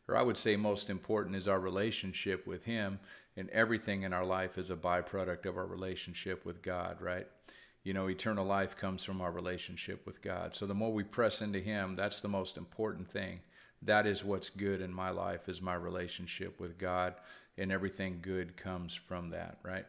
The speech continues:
So I've been learned and, and told that once we remove our focus from our selfish wants, needs, and emotions, and we focus on God's desire for our lives, you know, that's when the Lord will choose to bless us, right? On our terms, on his terms, I'm sorry, not ours,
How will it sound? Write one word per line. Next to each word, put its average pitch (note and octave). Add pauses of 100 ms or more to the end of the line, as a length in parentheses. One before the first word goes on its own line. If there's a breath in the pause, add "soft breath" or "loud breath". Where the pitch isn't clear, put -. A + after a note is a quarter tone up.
(460 loud breath)
So A#2
I've A#2
been G#2+
learned A#2+
and, G2+
and G2+
told A2
that G2
once A2
we A2+
remove G2+
our F#2+
focus G#2+
from G2+
our F#2+
selfish G2+
wants, G2+
needs, G#2
and F#2
emotions, G2
and F#2+
we F#2+
focus G2
on F#2+
God's F#2+
desire F#2+
for G2
our G2
lives, G#2 (500 soft breath)
you G#2
know, G2
that's G2+
when G#2+
the G2
Lord G2+
will F#2
choose G#2
to G#2
bless F#2+
us, G#2
right? G2+
On G2+
our G#2
terms, G2 (580 loud breath)
on G2
his A#2
terms, F2
I'm F#2+
sorry, F#2+
not G2
ours, F#2